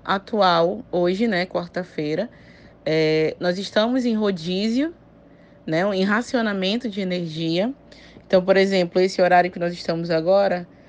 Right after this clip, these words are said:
às treze horas e cinquenta e sete minutos, no perímetro da minha, da, do meu bairro, que é o bairro do Laguinho, nós estamos com energia elétrica, porque ela retornou ao meio-dia.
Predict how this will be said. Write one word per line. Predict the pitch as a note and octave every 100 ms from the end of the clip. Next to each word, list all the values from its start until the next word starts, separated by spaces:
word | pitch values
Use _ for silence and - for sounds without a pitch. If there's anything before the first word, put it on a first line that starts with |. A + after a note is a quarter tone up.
| - -
às | E3 E3+ - - -
treze | G3+ A3 A3+ G3+
horas | F#3+ F#3
e | F#3
cinquenta | F#3 F3 F3
e | -
sete | E3+ E3+ G#3
minutos, | A3 G#3+ A3 A3+ A3
no | A3
perímetro | A#3 A#3 A3+ A#3 A#3 A3
da | G#3
minha, | G#3 G#3+ A#3+ C4+ -
da, | F3+ F3
do | F#3
meu | G3 A3+
bairro, | G#3+ F3+ G3 A3+
que | A#3 G3
é |
o | E3
bairro | E3 F3+ D#3+
do | D#3+
Laguinho, | E3+ E3 D#3+ F3 B3+ - - - -
nós | G3+ G#3+
estamos | A3 - G#3+ A3
com | - G#3+ A3 A3
energia | A3 A3 G3+ A#3
elétrica, | C4+ A3 F3+ - - - - - -
porque | - E3+
ela | F3
retornou | G3+ F#3+ G3 G3 G3 F3+ F#3
ao | F#3+
meio-dia. | G3 F#3+ G#3 A#3 G3 E3 D#3+